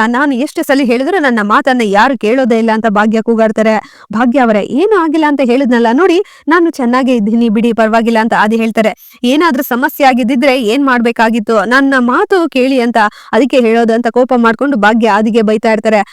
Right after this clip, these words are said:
ಕಾಳಜಿ ತೋರಿಸ್ತಾ ಇರ್ತಾರೆ. ಅದನ್ನ ನೋಡಿ ಎಷ್ಟು ಪ್ರೀತಿ ಇದೆ ಭಾಗ್ಯಂಗೆ ಅಂತ ಕುಸುಮ ಮನಸ್ಸಲ್ಲಿ ಅನ್ಕೊಂತಾ ಇರ್ತಾರೆ.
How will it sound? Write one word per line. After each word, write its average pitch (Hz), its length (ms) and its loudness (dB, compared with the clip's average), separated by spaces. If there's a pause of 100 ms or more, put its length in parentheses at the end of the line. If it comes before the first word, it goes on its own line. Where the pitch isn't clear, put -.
(140)
ಕಾಳಜಿ 233 400 -2
ತೋರಿಸ್ತಾ 226 400 -2
ಇರ್ತಾರೆ. 220 260 0
ಅದನ್ನ 269 360 0
ನೋಡಿ 262 240 0
ಎಷ್ಟು 247 300 -2
ಪ್ರೀತಿ 262 300 0
ಇದೆ 233 180 2
ಭಾಗ್ಯಂಗೆ 233 520 0
ಅಂತ 226 160 0
ಕುಸುಮ 233 360 -4
ಮನಸ್ಸಲ್ಲಿ 226 420 0
ಅನ್ಕೊಂತಾ 220 420 0
ಇರ್ತಾರೆ. 214 320 0